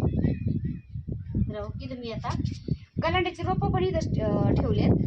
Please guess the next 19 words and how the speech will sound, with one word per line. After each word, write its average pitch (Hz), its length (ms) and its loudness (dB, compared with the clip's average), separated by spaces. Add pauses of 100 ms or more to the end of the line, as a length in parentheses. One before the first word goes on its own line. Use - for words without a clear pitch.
(600)
लावून - 320 2 (480)
आणि, 427 440 -2
अ, 415 220 -2 (100)
मिरच्याचं 254 400 -8
रोप 254 100 -10
पण 254 180 -12
इथंच - 280 -6
ठेवलंय - 280 -4 (440)
आपल्याला 208 260 -6
वरती 220 320 -6
लावायला, 180 380 -12 (880)
अजून 233 220 0
गमले 214 300 -4
आणल्यावर. - 760 -8 (800)
तर 262 80 2
तुम्ही 254 280 0
बघू 269 120 -2
शकता 320 380 -2 (140)
असं 294 280 2